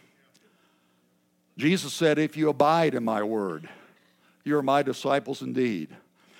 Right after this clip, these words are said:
and you shall know the truth, and the truth shall make you free." Now, ever since I gave my life to Christ, I've heard sermon after sermon. I've read this verse, verse thirty-two. I've spoken this verse, verse thirty-two, to myself.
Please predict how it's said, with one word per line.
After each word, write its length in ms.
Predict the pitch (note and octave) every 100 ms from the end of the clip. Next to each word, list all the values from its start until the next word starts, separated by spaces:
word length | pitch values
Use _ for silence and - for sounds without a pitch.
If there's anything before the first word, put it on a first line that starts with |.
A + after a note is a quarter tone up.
| - -
and 460 | D#3+ E3+ D3+ D3+ D3+
you 160 | D3
shall 180 | C#3+ D3
know 200 | D3+ D#3+
the 120 | C#3
truth, 560 | - F3+ F#3 D#3 - - _ _ _ - - -
and 180 | D3 D3
the 80 | C3
truth 540 | - F3 E3 C#3+ - -
shall 220 | - C#3+
make 260 | B2 C#3+ D3+
you 100 | D3
free." 440 | - C3 F2 D2 - _ _ _ _ _ _ _ - _ _
Now, 440 | - D3+ C#3+ C#3+ -
ever 280 | D#3+ E3+ E3+
since 280 | - F3 D#3+
I 260 | D#3+ D#3+ D3
gave 260 | D#3+ F3
my 80 | E3+
life 300 | E3+ E3+ D#3
to 80 | -
Christ, 340 | E3+ C#3+ A#2
I've 200 | E3 F3+
heard 220 | D3 C#3+
sermon 360 | C3+ F#3 F#3+ F#3
after 240 | F3+ E3+
sermon. 420 | - D#3+ C3 F#2 - - -
I've 200 | D#3+ C3
read 300 | C3+ G3 E3
this 260 | C#3 A2 -
verse, 360 | A#2+ C3+ G#2+
verse 320 | - C3+ -
thirty-two. 560 | - D#3+ C#3 A#2+ D3 A#2+
I've 220 | C3+ D#3+
spoken 500 | - - G#3 G3+ D#3+
this 200 | C3 A#2+
verse, 280 | - B2 A2
verse 320 | C3+ C3 - -
thirty-two, 480 | D#3+ D3+ C#3 D3+ C3
to 140 | C3
myself. 420 | B2 A2+ D3 B2